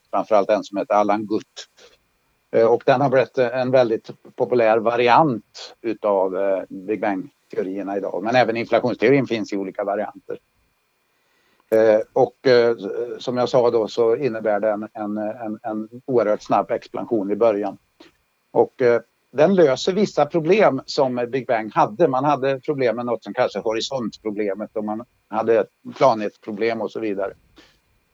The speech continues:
Och, eh, de här, eh, inflationsteorierna, de löste några utav de problemen. Absolut gör de det. Men, eh, det löser inte andra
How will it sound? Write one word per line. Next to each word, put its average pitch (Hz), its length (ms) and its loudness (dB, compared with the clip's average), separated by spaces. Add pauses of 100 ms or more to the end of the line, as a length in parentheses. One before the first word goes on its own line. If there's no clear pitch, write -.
(100)
Och, 131 280 2
eh, 135 260 4
de 127 220 -6
här, 131 220 2
eh, 123 380 2
inflationsteorierna, 123 1600 0
de 143 320 2
löste 170 640 0 (140)
några 127 320 0
utav 101 260 -2
de 95 180 -4
problemen. 92 500 -10 (260)
Absolut 123 540 -4
gör 107 100 -6
de 110 140 -6
det. 101 180 -6 (720)
Men, 131 240 4
eh, 131 280 4
det 131 440 2
löser 123 720 2
inte 151 600 0
andra 143 680 4